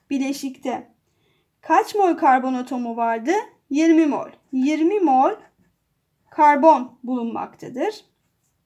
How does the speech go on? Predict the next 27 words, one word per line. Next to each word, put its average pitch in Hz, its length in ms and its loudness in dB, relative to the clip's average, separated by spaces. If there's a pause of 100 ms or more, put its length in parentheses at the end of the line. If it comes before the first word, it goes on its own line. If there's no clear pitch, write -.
(140)
Tane 330 340 0
karbona 285 460 0
geçeceğiz. 233 500 -10
Şimdi 440 340 -6
mol 359 200 0
karbona 302 440 0
geçtik. 226 460 -10
Mol 392 260 0
bileşik, 285 360 -6
mol 320 220 0
bileşik 320 380 -6
birbirini 302 380 -2
götürdü. 262 600 -8 (560)
Aşağıya 311 680 0
şuradan 269 420 -4
çarpı 302 360 -4
olarak 262 440 -4
devam 269 360 -2
edelim. 254 500 -8 (580)
Şimdi 381 260 -4
mol 415 300 4
karbondan 339 720 2
da 349 100 6 (360)
tane 339 360 2
karbona 311 420 0
geçmek 320 460 -4
için 269 440 -6